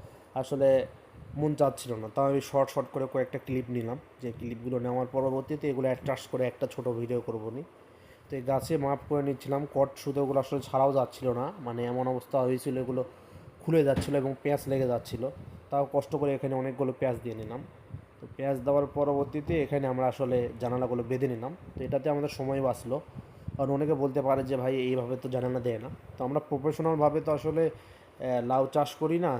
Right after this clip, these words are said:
যে কারণে আসলে জানালা ওইভাবে আমরা দিচ্ছি না। তো এটা এক সিজনে থাকবে, যখন, আহ, বন্যা হয়ে যায় তখন এগুলো গাছ সব কিছু পানির নিচে চলে যায়, কারণ এই জায়গায় হচ্ছে নিচু জমি।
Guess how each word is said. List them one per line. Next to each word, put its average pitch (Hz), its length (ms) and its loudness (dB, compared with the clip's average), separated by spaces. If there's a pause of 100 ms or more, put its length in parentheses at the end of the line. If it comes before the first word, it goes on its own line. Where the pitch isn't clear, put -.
যে 131 160 0
কারণে 131 300 4
আসলে 123 500 0 (500)
জানালা 131 280 0
ওইভাবে 127 300 2
আমরা 123 220 4
দিচ্ছি 123 360 -6
না। - 220 -12 (320)
তো 131 60 -6
এটা 135 160 -2
এক 135 220 2
সিজনে 143 340 -2
থাকবে, 127 440 -4 (500)
যখন, 127 460 -2 (180)
আহ, 123 220 -4 (100)
বন্যা 147 340 4
হয়ে 143 180 2
যায় 131 200 0
তখন 131 220 0
এগুলো 131 280 0
গাছ 127 200 2
সব 127 260 -4
কিছু 127 340 -6
পানির 127 220 -2
নিচে 127 220 -4
চলে 117 200 -2
যায়, 113 140 -6
কারণ 123 120 -4
এই 127 160 -2
জায়গায় 127 280 0
হচ্ছে 123 200 -4
নিচু 123 240 -4
জমি। 117 260 -6